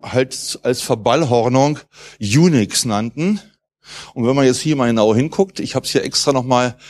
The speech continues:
geschrieben, es wurde in der Anfangsphase tatsächlich mit C geschrieben, äh, weil Multics ja auch mit C geschrieben worden ist.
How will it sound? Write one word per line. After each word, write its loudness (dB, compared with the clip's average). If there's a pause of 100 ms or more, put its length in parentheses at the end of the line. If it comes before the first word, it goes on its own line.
(180)
geschrieben, 0
es -2
wurde 4
in 0
der 0
Anfangsphase -2
tatsächlich 0
mit -6
C 0
geschrieben, -6 (800)
äh, 2 (1300)
weil 2
Multics 0
ja 2
auch 2
mit -4
C -6
geschrieben -12
worden -8
ist. -16